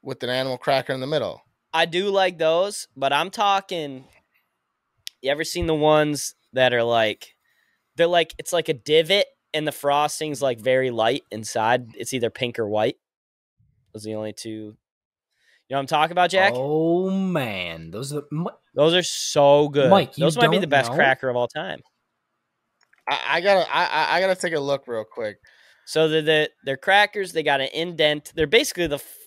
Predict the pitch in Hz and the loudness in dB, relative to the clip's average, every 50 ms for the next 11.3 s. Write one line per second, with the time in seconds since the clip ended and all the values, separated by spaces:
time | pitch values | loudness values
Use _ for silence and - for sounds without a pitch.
0 | _ - 143 135 - - 180 180 185 - - - - 156 143 143 139 - - - | _ -4 -4 -4 -2 -2 -2 0 0 -2 -4 -6 -2 0 0 2 0 0 -2 -2
1 | 143 135 131 131 123 120 120 117 123 120 123 127 131 131 117 123 123 120 120 120 | 0 2 2 2 2 0 -4 -6 -8 -8 -6 -4 -4 -2 0 0 0 0 0 -2
2 | 113 107 107 104 98 - 107 92 - - 110 107 104 - - - 117 - - 175 | -2 -4 -4 -4 -6 -8 -14 -12 -10 -8 -6 -4 -6 -6 -8 -10 -4 0 2 4
3 | 196 - 214 202 185 - 160 175 196 226 254 262 302 330 339 - _ _ _ _ | 4 6 4 4 2 2 0 0 2 2 2 2 0 -2 -2 -4 _ _ _ _
4 | 359 370 370 381 370 311 - - 147 156 - - - 156 160 190 202 208 190 190 | -2 0 0 0 0 -2 -6 -10 -12 -14 -16 -16 -8 -2 0 2 2 2 2 2
5 | - 226 240 240 120 120 123 135 160 165 185 214 - 214 202 185 170 - 185 214 | 0 0 0 0 0 0 0 0 2 2 4 4 4 4 2 0 0 0 0 0
6 | 247 226 220 135 175 214 240 - 165 160 151 135 - - - - 160 165 170 175 | 0 0 2 4 4 4 2 2 -2 -2 -4 -4 -10 -18 -8 -4 -2 0 0 0
7 | 175 175 165 160 156 131 139 139 143 147 147 147 135 123 - - - 127 120 120 | -2 -4 -4 -6 -6 -8 -8 -8 -8 -8 -8 -10 -10 -12 -14 -14 -12 -10 -10 -10
8 | 120 113 - 107 90 76 71 - - - - _ _ _ _ - 110 117 117 - | -10 -12 -12 -14 -16 -14 -14 -16 -16 -16 -18 _ _ _ _ -18 -16 -16 -14 -12
9 | - 135 139 135 135 131 127 120 117 113 117 117 113 113 104 98 101 92 107 110 | -10 -10 -10 -10 -10 -10 -10 -10 -10 -10 -10 -10 -10 -10 -10 -12 -14 -16 -14 -14
10 | 110 110 104 101 117 110 104 104 107 - - - 113 101 90 80 78 - - - | -14 -14 -14 -14 -14 -14 -14 -14 -14 -14 -14 -12 -12 -12 -14 -14 -16 -16 -18 -18
11 | - - - - 165 | -18 -16 -12 -8 -8